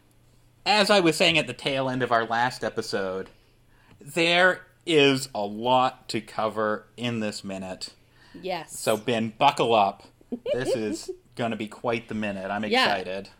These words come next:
Speaker 2: I have a lot from the book, so we have, we have a lot to go over this minute.
Speaker 1: So, I don't think there's any Santa Claus movie related news here at the top of the show.
Speaker 2: Not that I
Speaker 1: There's
Speaker 2: know of. <laughs>
Speaker 1: there's typically not a lot of Santa Claus the
Speaker 2: No.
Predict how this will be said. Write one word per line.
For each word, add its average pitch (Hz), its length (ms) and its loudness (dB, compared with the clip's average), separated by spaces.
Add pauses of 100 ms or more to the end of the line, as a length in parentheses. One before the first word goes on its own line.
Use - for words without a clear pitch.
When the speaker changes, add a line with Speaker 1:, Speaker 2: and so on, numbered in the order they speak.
Speaker 2:
I 233 120 4
have 311 160 2
a 285 40 2
lot 254 280 2
from 240 200 -2
the 202 80 -2
book, 226 420 -4
so 165 680 -2 (680)
we 196 100 -8
have, 196 280 -2
we 202 100 -4
have 233 120 0
a 202 40 -2
lot 208 340 -2
to 254 60 -8
go 208 180 -2
over 202 300 0
this - 220 -12
minute. 127 300 -8 (320)
Speaker 1:
So, 113 380 -2 (340)
I 147 120 -4
don't 202 200 -8
think 208 120 -8
there's 196 180 -6
any 165 220 -4
Santa 147 280 -4
Claus 131 400 -2
movie 120 300 -4
related 110 480 0
news 110 460 -4
here 104 160 -8
at 95 120 -10
the 98 60 -14
top 101 320 -4
of 101 80 -6
the 98 60 -12
show. 110 500 -2 (560)
Speaker 2:
Not 160 240 -6
that 190 80 2
I - 40 2
Speaker 1:
There's 170 140 0
Speaker 2:
know 208 160 2
of. 175 200 0 (220)
<laughs> - 180 -18
Speaker 1:
there's 220 180 4
typically 214 480 4
not 160 240 8
a 135 60 6
lot 131 340 8
of 113 100 -2
Santa 135 280 0
Claus 127 340 0
the 127 80 0
Speaker 2:
No. 101 220 4